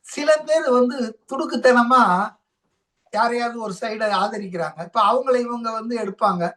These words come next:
இப்ப பொருளாளர்ன்றது முக்கியமான பதவி. ஏன்னா செக்ல எல்லாம் கையெழுத்து போடணும், ஃபண்டு எடுக்கிறது போறது. இப்ப அதுக்காக இம்மீடியட்டா அடுத்த கட்ட நடவடிக்கையில ராமதாஸ் இறங்கி அவர் சேஞ்ச் பண்ணிட்டார் போல இருக்கு.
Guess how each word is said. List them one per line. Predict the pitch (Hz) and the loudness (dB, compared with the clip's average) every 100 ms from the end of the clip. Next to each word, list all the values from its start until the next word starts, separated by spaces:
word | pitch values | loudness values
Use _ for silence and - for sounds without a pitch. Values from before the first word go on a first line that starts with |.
| _ _ | _ _
இப்ப | _ 165 190 208 170 | _ -2 2 0 -2
பொருளாளர்ன்றது | - 190 233 233 220 220 214 202 208 202 | -8 -8 -4 -2 -2 -2 -6 -10 -12 -6
முக்கியமான | 180 170 202 185 220 226 | -6 -2 0 2 2 2
பதவி. | - 175 180 170 - _ _ _ _ | 2 2 4 2 -4 _ _ _ _
ஏன்னா | 170 202 175 | 0 0 -2
செக்ல | 208 190 226 | -4 -4 0
எல்லாம் | 214 208 208 | 2 4 2
கையெழுத்து | 190 196 208 185 | 2 2 0 -6
போடணும், | - 165 156 139 _ _ _ _ _ _ _ | -2 -2 -2 -16 _ _ _ _ _ _ _
ஃபண்டு | 190 220 226 214 196 _ _ _ | -4 -2 0 0 0 _ _ _
எடுக்கிறது | 180 190 196 202 185 190 185 | -2 -2 0 0 0 0 0
போறது. | 190 196 165 170 - _ | 0 0 -2 -10 -16 _
இப்ப | - 247 | 0 2
அதுக்காக | 208 240 320 285 277 | 2 0 0 0 -2
இம்மீடியட்டா | 269 240 262 262 247 240 269 254 208 170 - | -10 -12 -12 -4 -4 -2 -2 0 -2 -6 -8
அடுத்த | 202 240 262 | -8 -2 -2
கட்ட | 247 214 214 | 0 -4 -6
நடவடிக்கையில | 190 190 196 190 190 196 190 | -6 -6 -6 -6 -8 -8 -2
ராமதாஸ் | 180 208 220 196 175 - | 2 2 0 -2 -4 -2
இறங்கி | 165 170 196 247 - _ _ _ _ _ - | -4 -4 -6 -8 -12 _ _ _ _ _ -4
அவர் | 190 180 | -2 -2
சேஞ்ச் | - 202 208 185 | -2 -2 -2 -2
பண்ணிட்டார் | 160 - 151 - | -4 -2 -4 -4
போல | 139 127 | -4 -4
இருக்கு. | 123 170 | -4 -4